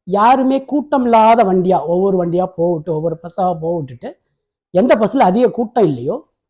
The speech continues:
அந்த பஸ்ஸில் தான் இவன் ஏறி போய் இடம் பிடிச்சு இந்த பெண்ணை கூட்டிட்டு போறதுக்கு போறாங்க. அப்ப டிரைவர் சொல்றாரு, "இன்னொரு பத்து நிமிஷத்துல எடுத்துருவோம்ப்பா" அப்படின்னு.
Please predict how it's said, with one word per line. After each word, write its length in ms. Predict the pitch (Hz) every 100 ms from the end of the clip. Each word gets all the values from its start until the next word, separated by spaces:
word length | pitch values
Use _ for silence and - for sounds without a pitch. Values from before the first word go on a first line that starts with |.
| _ _
அந்த 320 | - 185 240
பஸ்ஸில் 400 | 254 214 196 240
தான் 200 | 208 262
இவன் 260 | 302 185 165
ஏறி 360 | 147 151 180 165
போய் 200 | 156 202
இடம் 280 | 147 160
பிடிச்சு 300 | 143 127 - 302 _ _ _ _ _ _ _ -
இந்த 180 | 160
பெண்ணை 300 | 151 151 185
கூட்டிட்டு 400 | 175 - 175 175 143
போறதுக்கு 420 | 135 135 - 269 -
போறாங்க. 320 | 139 131 117 _ _ _ _ _ _ _ _ _ - _ _ _ _
அப்ப 160 | - 175
டிரைவர் 380 | 214 202 277 226
சொல்றாரு, 480 | 208 190 175 262 - -
"இன்னொரு 220 | 196 208
பத்து 260 | 196 190 214
நிமிஷத்துல 320 | 208 190 175
எடுத்துருவோம்ப்பா" 520 | 160 175 151 120 -
அப்படின்னு. 300 | 127 104 -